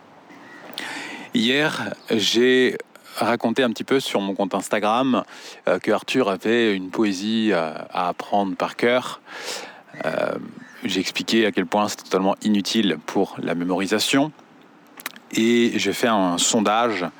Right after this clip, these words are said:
où, en gros, je dis, « Après l'école, tu veux que ton enfant fasse ses devoirs ? » Donc ça, c'était la réponse un. Ou réponse deux, « Apprenne à faire ses premiers euros sur Internet. » Majoritairement, j'ai eu des réponses, «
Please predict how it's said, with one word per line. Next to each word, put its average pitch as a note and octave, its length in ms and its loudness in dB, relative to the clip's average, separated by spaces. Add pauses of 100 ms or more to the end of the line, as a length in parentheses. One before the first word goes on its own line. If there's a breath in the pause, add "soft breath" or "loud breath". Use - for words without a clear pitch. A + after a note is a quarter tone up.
(500 loud breath)
où, G#2 160 4
en F#2 60 2
gros, G#2+ 460 4
je F#2+ 140 -2
dis, « G2+ 320 0
Après - 260 -2
l'école, A2+ 520 2
tu - 160 -4
veux G#2 100 -2
que G#2 100 0
ton G2+ 160 -2
enfant G#2 520 0
fasse - 240 -2
ses G#2+ 120 -2
devoirs ? » G#2 580 0 (340)
Donc - 120 -2
ça, - 80 -2
c'était - 160 -2
la E2+ 80 2
réponse F2 460 -4
un. A#2 240 -2 (400 loud breath)
Ou C3+ 100 2
réponse A2+ 460 2
deux, « C3+ 320 4 (420 loud breath)
Apprenne C3+ 560 2
à G#2+ 120 0
faire - 180 -4
ses - 100 0
premiers B2 340 0
euros A#2 280 2
sur B2 200 0
Internet. » A2+ 640 -2 (1500 loud breath)
Majoritairement, B2+ 880 2 (100)
j'ai G2 200 0
eu A2 60 2
des G#2+ 120 2
réponses, « G#2+ 580 -2